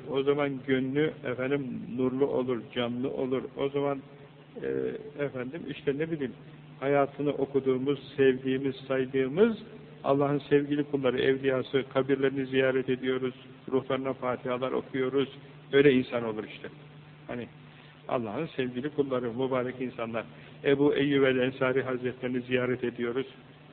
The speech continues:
Kaynıyor, e, şeyi, türbesinin önü, camisinin avlusu. Herkes ziyaretine gidiyor. Neden?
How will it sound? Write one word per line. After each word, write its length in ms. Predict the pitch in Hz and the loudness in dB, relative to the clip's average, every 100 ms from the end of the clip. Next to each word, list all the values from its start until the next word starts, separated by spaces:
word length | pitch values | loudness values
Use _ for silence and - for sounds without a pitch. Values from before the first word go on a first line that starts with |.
| - - - - - - - - - - | -20 -20 -20 -20 -20 -20 -20 -20 -20 -2
Kaynıyor, 460 | 123 147 240 208 - - - - - - - - | 2 2 4 2 0 -12 -18 -20 -20 -20 -16 -8
e, 60 | 135 123 - | -6 -6 -4
şeyi, 300 | 131 123 113 - - - - - | -4 -2 -4 -8 -18 -20 -20 -6
türbesinin 580 | 147 139 139 139 143 139 | -4 2 2 2 -2 -2
önü, 300 | 131 131 123 - - - | -4 -4 -4 -8 -16 -2
camisinin 640 | 135 131 131 - 139 135 | 0 0 -2 -4 -4 -2
avlusu. 580 | 131 127 127 131 127 117 - - - - - | -2 -2 -4 -6 -6 -8 -10 -20 -20 -18 -2
Herkes 380 | 156 151 180 190 - | -2 2 0 -2 2
ziyaretine 480 | 147 156 151 190 | 4 4 0 -2
gidiyor. 320 | 190 147 117 123 | -2 -4 -4 -4
Neden? 300 | 143 208 | 0 0